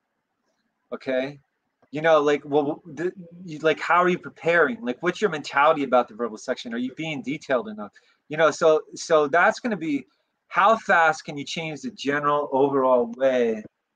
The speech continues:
you're handling this is gonna be a big part of, uh, your success in going from V thir-, thirty-eight to V forty-five. Is T T P good for non-natives? T T P is great for non-natives,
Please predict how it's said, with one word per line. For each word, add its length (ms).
you're 120
handling 480
this 400
is 160
gonna 220
be 180
a 60
big 300
part 340
of, 260
uh, 280
your 160
success 580
in 80
going 340
from 220
V 260
thir-, 260
thirty-eight 420
to 80
V 160
forty-five. 580
Is 120
T 180
T 160
P 200
good 220
for 120
non-natives? 500
T 160
T 80
P 160
is 100
great 300
for 60
non-natives, 640